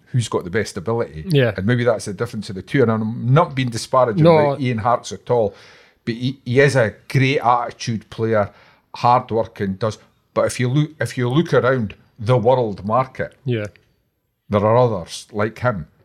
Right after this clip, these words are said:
Speaker 1: There are
Speaker 2: Yeah.
Speaker 1: not so many Dylan Levitts about, are there?
Speaker 2: No, I think, and I think we saw that. I think initially, you know, you saw Hearts, and Hearts was, was providing more for Dundee United, but in the end, over the course of the season,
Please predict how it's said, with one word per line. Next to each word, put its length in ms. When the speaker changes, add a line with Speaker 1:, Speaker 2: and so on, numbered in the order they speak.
Speaker 1:
There 80
are 80
Speaker 2:
Yeah. 80
Speaker 1:
not 140
so 120
many 240
Dylan 300
Levitts 400
about, 260
are 80
there? 220
Speaker 2:
No, 240
I 60
think, 260
and 100
I 40
think 200
we 60
saw 260
that. 60
I 60
think 260
initially, 720
you 160
know, 80
you 140
saw 200
Hearts, 400
and 140
Hearts 340
was, 180
was 180
providing 480
more 200
for 180
Dundee 300
United, 380
but 200
in 140
the 140
end, 220
over 140
the 100
course 300
of 60
the 60
season, 520